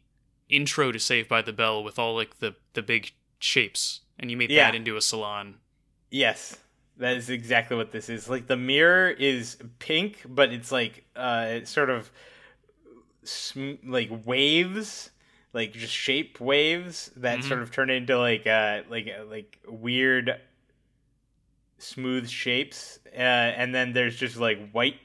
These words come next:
Speaker 2: parts to it that, uh, sort of emphasize, I don't know. It really does feel like, uh, yeah, it feels eighties as fuck. Everything's pink and blue and white, uh, in this building.
Speaker 1: And there's at least one jean jacket in play,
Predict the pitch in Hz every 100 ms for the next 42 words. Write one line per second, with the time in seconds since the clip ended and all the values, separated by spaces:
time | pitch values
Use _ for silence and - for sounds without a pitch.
0 | _ - 156 - - - 160 165 170 -
1 | 135 127 - 113 127 123 123 117 127 123
2 | 127 135 139 143 131 113 - - 151 151
3 | 156 156 180 143 135 127 117 - 127 120
4 | 113 110 104 - _ - - _ _ -
5 | 113 113 110 107 101 - _ _ _ _
6 | _ _ _ _ _ _ _ _ - 104
7 | 92 - 117 123 120 117 98 101 95 92
8 | 90 - 101 92 _ 147 156 165 156 -
9 | 143 139 135 120 113 110 107 - _ _
10 | 110 104 101 95 185 - _ _ _ _
11 | _ _ _ _ - 104 101 90 110 98
12 | - 110 98 92 92 _ _ _ _ _
13 | _ _ _ _ 127 117 127 123 127 139
14 | - 127 117 110 113 107 110 104 - 101
15 | 98 - 101